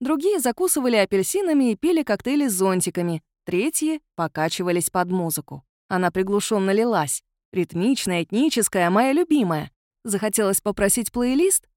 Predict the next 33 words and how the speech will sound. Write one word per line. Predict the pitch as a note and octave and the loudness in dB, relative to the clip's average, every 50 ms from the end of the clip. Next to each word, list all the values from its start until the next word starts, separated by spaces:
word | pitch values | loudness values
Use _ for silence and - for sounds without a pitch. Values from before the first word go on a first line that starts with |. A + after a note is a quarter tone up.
| _ _ | _ _
пока | - C4 B3+ - D4 | -4 -4 0 2 2
я | C4 | 2
не | B3+ C4 B3 | 2 2 2
приметила, | - C4+ C4 D#4 G4 F#4+ - C4+ A3 G3+ G3 | 2 0 0 0 0 0 0 0 2 2 2
что | - - - A3+ | 0 -2 -4 -2
в | G3+ G3+ | 2 2
углу | G3 F#3+ G3+ A#3 D#4+ F#4+ F#4+ - _ _ _ _ | 0 2 2 0 0 0 -2 -4 _ _ _ _
играют | B3+ C4 G#3+ A#3+ B3 C4 E4 F#4 - | -6 -4 -2 0 2 2 2 0 0
на | C#4+ C#4 | -2 0
барабанах | G#3+ G#3+ G3+ G3 F3+ G3 G#3 A3+ A#3+ - - | 2 4 4 4 4 4 4 4 2 0 0
и | D#4+ | -2
дудочках, | B3 A#3 G#3 F#3 F3 E3+ - - - F3 - - - _ _ _ _ _ | -2 0 0 0 0 -2 -6 -6 -8 -8 -8 -8 -14 _ _ _ _ _
а | C4 A#3+ | -2 0
знакомая | G3+ A3+ A#3+ A#3+ - C4 A#3+ G#3+ G3 F#3+ F3+ | 2 2 2 2 2 2 2 4 4 2 2
мне | F3 F3+ F3+ E3+ | 2 0 0 0
дама | E3 E3+ E3 E3 E3 D#3+ | 2 2 2 2 2 0
с | D#3+ E3+ | -2 -4
гусем | F3 A#3+ F4+ F#4+ - - F4+ F4 E4+ - _ | -2 0 0 0 2 0 -2 -2 -4 -6 _
стучит | - - - G3 F3+ D#3+ - - G3+ F#3+ | -6 -4 -2 -2 -2 -2 0 -2 -2 -2
в | G3 E3+ | -2 -6
гонг. | F3 E3+ F3 E3 D3+ C#3 - - _ _ _ _ _ _ _ _ _ _ | -4 -4 -2 -2 -2 -4 -8 -14 _ _ _ _ _ _ _ _ _ _
Офигеть! | F3 E3+ F#3+ A3+ - - - - G3+ F#3+ E3+ E3+ F3 F3 D#3+ D3 - - - - _ _ _ _ _ _ | -10 -8 -8 -8 -10 -12 -10 -8 -8 -8 -6 -4 -4 -2 -4 -4 -6 -10 -12 -12 _ _ _ _ _ _
Гусь | - F3+ F#3 F#3 E3 - | -8 -4 -2 -2 -2 -2
пританцовывал, | - F3+ F3+ F3+ F#3 F3+ F3+ F3+ - D4 D4+ C#4+ B3+ G#3 G#3 G3 | -2 -2 -2 0 0 0 0 0 0 2 2 0 2 2 2 2
перебирая | - - G#3 G#3+ G3 G#3+ A3 A#3+ A#3 A3+ G3+ | 2 0 -2 -2 0 0 2 2 2 2 0
перепончатыми | - A3 G#3+ A3 - - B3 A3 G#3+ - A3+ - A3 G#3+ G#3+ | 0 0 -2 -2 -2 0 0 0 0 0 -2 0 0 2 2
лапами, | G#3+ C4 D#4+ F4+ - C#4 A3+ G3+ F#3 E3 - _ _ _ _ | 4 4 2 2 2 2 2 2 0 -2 -4 _ _ _ _
и | - B3+ A#3+ | -2 0 0
тряс | - B3+ D4+ F4 F4 C4+ | 0 0 0 0 0 -2
длинной | G#3+ F3+ G3 G#3 A3 G#3 F#3+ F#3 F3 F3+ | -2 -4 -2 -2 0 0 0 0 0 -2
шеей, | - - F4 F#4 E4+ D#4 C#4+ | -2 0 0 0 2 0 0
довольно | G#3 F3+ F#3+ F3 E3+ E3 F3 A#3 B3+ A#3+ A3 G#3+ G#3 | 0 0 0 0 0 0 0 0 2 2 2 2 2
гагача. | F#3+ F#3+ F#3+ F#3 F#3+ F3+ - - - E3 D#3 C#3+ | 0 0 0 2 0 0 0 -2 -4 -4 -6 -6